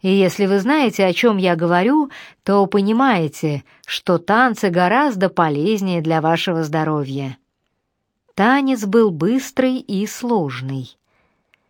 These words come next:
Тело Мэгги выполняло движение быстрее, чем мозг успевал это отметить.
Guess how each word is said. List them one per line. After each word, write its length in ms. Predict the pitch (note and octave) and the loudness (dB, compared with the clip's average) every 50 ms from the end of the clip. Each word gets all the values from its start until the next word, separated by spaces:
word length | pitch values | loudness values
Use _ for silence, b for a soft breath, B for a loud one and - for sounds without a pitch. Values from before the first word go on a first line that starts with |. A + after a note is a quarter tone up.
| _ _ | _ _
Тело 320 | - - G3+ F#3 F3 F3 | -2 0 0 2 2 0
Мэгги 480 | F3 F#3+ A#3 B3+ B3+ A3 G#3 A#3 A#3+ A#3 B B B B B | 0 0 2 0 0 0 0 -2 -2 -2 B B B B B
выполняло 760 | F3+ E3+ F#3+ F#3 - G3 F#3+ F#3+ F#3 F#3+ F#3+ F3+ F3 F3 E3+ | 0 0 0 2 2 2 2 2 2 2 0 0 2 0 0
движение 600 | E3 D#3+ F#3 F3+ E3 F#3 F#3+ F3 E3+ E3 E3+ E3+ E3+ | -2 -2 -2 -2 -2 -2 -2 -2 -2 -2 -2 -2 0
быстрее, 680 | G#3 A3 - - - C#4 C#4 B3 G3 E3 D#3+ D#3 B B B B B | 0 -2 -2 -2 -2 2 2 4 4 4 0 0 B B B B B
чем 360 | - - A3 G3+ F#3 F3+ F3+ - | -4 0 0 2 2 0 -2 -4
мозг 500 | - G3+ G#3 B3 B3+ A3 - - - - | -4 -4 -2 0 0 -2 -4 -6 -10 -8
успевал 540 | - G#3 - - - G#3+ G#3 A3+ A3 G3+ G3+ | -8 -8 -8 -4 -2 -2 0 0 0 0 0
это 200 | G3+ G3 A3+ A#3 | -2 -2 -2 -2
отметить. 760 | A#3+ A#3 A#3+ C4 B3+ G#3+ D#3+ C#3+ - - D3+ C#3 - - - | -2 -2 -4 -4 -2 -2 -2 -4 -6 -8 -8 -8 -8 -14 -20